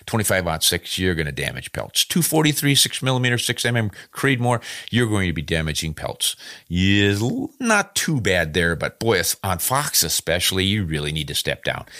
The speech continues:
So I would start with the twenty-twos. I've always liked the twenty-two two fifty the best for coyotes, little bit too much power for foxes.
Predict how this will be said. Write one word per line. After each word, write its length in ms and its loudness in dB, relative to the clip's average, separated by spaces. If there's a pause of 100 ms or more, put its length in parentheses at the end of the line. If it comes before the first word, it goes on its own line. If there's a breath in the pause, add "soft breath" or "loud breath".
(140 loud breath)
So 180 2
I 120 4
would 100 -4
start 300 0
with 100 -4
the 80 -2
twenty-twos. 760 -2 (140)
I've 140 -2
always 260 2
liked 280 2
the 60 -8
twenty-two 500 -4
two 120 -2
fifty 380 -2
the 100 -6
best 260 -2
for 120 -8
coyotes, 640 0 (260 loud breath)
little 540 4
bit 180 0
too 80 -2
much 220 -4
power 260 2
for 160 -8
foxes. 720 -4